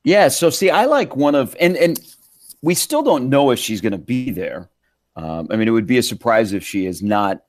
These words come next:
uh, if she's wrapping up her Eras Tour spot in Tokyo, is the,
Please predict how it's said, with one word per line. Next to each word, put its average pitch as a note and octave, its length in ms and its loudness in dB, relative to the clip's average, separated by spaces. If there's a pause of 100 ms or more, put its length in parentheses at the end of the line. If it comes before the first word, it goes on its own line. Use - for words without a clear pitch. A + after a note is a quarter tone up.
uh, F2+ 340 -4
if G2 80 -8
she's G2 220 -6
wrapping G#2 360 0
up G2 180 -4
her F2+ 260 -6
Eras A2+ 460 0 (380)
Tour B2+ 320 2
spot G#2+ 480 0
in F2+ 200 -6
Tokyo, A2+ 560 -2 (400)
is B2 340 2 (400)
the, B2 680 2